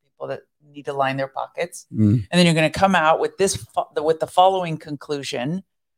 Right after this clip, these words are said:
Speaker 1: um, regardless if that's the conclusion you actually reached." <laughs> So y-, you're actually working towards a conclusion that's already been determined.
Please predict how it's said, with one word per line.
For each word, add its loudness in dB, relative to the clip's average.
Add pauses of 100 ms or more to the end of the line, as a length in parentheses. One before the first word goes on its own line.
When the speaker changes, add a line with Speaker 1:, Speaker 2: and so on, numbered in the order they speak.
(260)
Speaker 1:
um, 0 (300)
regardless 6
if -4
that's 2
the -4
conclusion -6
you -2
actually -6
reached." -18 (680)
<laughs> -4 (2500)
So 0
y-, 0
you're 6
actually 4
working 2
towards 0
a -4
conclusion -6
that's -4
already -2
been -6
determined. -12